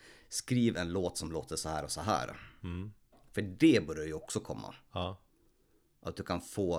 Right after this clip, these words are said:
Speaker 1: eh, musik genom textprompter. Jag vill ha en klassisk, då, då känns det ju på riktigt fusk.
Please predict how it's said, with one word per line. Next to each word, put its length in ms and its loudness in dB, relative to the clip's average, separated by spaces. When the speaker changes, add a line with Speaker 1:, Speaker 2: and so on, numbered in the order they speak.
Speaker 1:
eh, 400 -6
musik 800 -2
genom 380 -6
textprompter. 1160 -4
Jag 160 0
vill 80 -2
ha 60 -4
en 60 -10
klassisk, 500 -2
då, 160 0
då 220 4
känns 260 -2
det 80 -4
ju 120 -2
på 140 -8
riktigt 340 -6
fusk. 200 -6